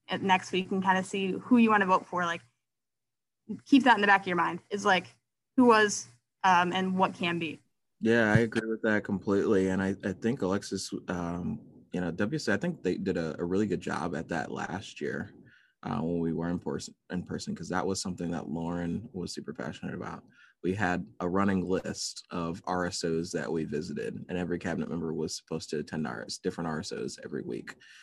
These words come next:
Speaker 2: Um, so, you know, that's been, I mean, you're right. It has not been impossible,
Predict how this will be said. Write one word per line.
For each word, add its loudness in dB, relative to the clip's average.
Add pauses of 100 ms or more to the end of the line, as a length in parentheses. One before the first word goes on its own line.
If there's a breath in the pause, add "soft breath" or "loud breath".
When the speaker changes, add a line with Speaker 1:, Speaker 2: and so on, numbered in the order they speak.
(160 loud breath)
Speaker 2:
Um, -2
so, 0
you 0
know, -4
that's 2
been, 0 (600 soft breath)
I 2
mean, 4
you're 6
right. 2
It 4
has -2
not 2
been 2
impossible, -4